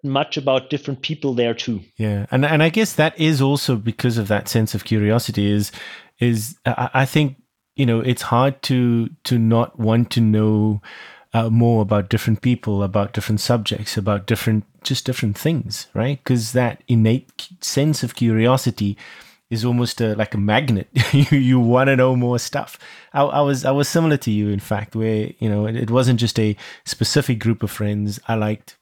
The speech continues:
Speaker 2: people and I liked learning about new people. So, um, also very varied.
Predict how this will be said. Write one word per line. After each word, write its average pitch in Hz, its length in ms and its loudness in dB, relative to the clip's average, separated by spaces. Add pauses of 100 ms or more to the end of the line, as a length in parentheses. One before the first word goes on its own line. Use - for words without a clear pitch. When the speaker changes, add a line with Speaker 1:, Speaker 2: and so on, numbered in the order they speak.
(220)
Speaker 2:
people 127 340 -6 (120)
and 104 140 -6
I 104 40 -4
liked 107 260 -4
learning 110 380 2
about 95 320 -2
new 95 100 0
people. 101 320 -6
So, 104 340 -2 (520)
um, 107 560 -2
also 120 320 0
very 113 400 0
varied. 98 480 -4